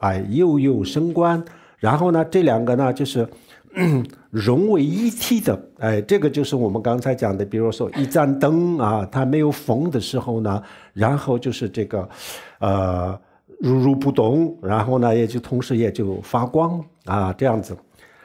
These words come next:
然后，<clears throat> 这个如果那个时候呢，啊，就是刮风啊，又有一点点轻微的风啊，那这个时候呢，它还是在发光，但是呢，这个光还在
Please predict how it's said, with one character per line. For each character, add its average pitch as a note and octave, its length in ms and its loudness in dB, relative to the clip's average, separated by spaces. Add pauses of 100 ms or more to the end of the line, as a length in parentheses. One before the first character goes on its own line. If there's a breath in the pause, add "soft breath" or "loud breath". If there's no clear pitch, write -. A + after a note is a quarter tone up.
(160 soft breath)
然 C3+ 200 4
后， G3 300 2 (200)
<clears throat> D3 220 2
这 F#3 120 0
个 D3+ 340 4
如 D3 160 -2
果 A3 160 2
那 G#3 140 2
个 G3 100 0
时 E3+ 160 -2
候 D#3+ 140 0
呢， D#3 280 0
啊， A2 200 2
就 C#3+ 120 -6
是 B2+ 320 0 (320 loud breath)
刮 F#3+ 200 4
风 F3+ 420 2
啊， G#2 280 2
又 C3+ 140 0
有 D3 120 2
一 D3 40 -2
点 D3 160 0
点 C#3 140 2
轻 F3+ 300 0
微 G3 120 4
的 C#3+ 120 0
风 G3 340 -2 (200)
啊， F#2+ 380 -2 (420 soft breath)
那 A2+ 160 0
这 F3+ 180 0
个 C3+ 100 0
时 - 140 -2
候 C3 180 0
呢， B2 240 0 (400 soft breath)
它 E3+ 140 0
还 F3 200 2
是 C4+ 160 -4
在 C#3 200 0
发 G#2+ 260 0
光， G#2+ 380 -2
但 C3 120 2
是 C#3+ 180 -2
呢， C3 120 -2
这 F#3 160 -2
个 D#3 80 -2
光 G#3+ 320 2
还 A2 300 -2
在 A2+ 260 0